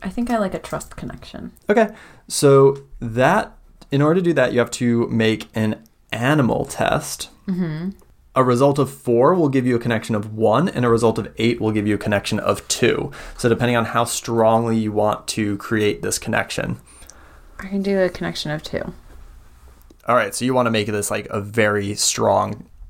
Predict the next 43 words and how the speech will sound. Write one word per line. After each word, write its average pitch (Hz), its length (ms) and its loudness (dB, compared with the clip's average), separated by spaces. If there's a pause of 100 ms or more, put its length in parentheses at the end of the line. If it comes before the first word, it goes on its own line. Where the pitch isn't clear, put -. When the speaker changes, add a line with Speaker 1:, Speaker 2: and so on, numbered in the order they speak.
(100)
Speaker 1:
Do 226 100 -4
I 214 80 0
have 185 380 -8
to 240 80 -6
spend 226 480 -8 (180)
animal 220 480 0 (100)
to 214 120 -4
get 170 200 2
this 180 140 -2
connection? 180 500 -6
Speaker 2:
Yes. - 420 -2 (440)
Speaker 1:
Yeah, - 200 0
so 170 280 0
I, 175 240 -2 (380)
I'm 170 200 -4
just 180 240 -2
spending 165 500 -2 (320)
an - 520 -2
animal 175 300 2
of 165 80 -2
four 190 260 0
then. 185 280 -4 (340)
Isn't 185 160 0
that 185 100 4
what 185 100 0
you 185 80 0
just 180 200 -8
said? 190 160 -8 (100)
Speaker 2:
You 117 100 2
have 107 120 0
to, 113 360 2
you 117 140 0
have 110 180 2
to 117 120 -4
hit 110 300 -2
eight - 380 -6 (560)
Speaker 1:
No, 254 100 -4
Speaker 2:
in 214 40 2
Speaker 1:
I - 40 0
Speaker 2:
order 208 100 0
Speaker 1:
don't 226 80 0
want 247 220 -2
eight. - 240 -10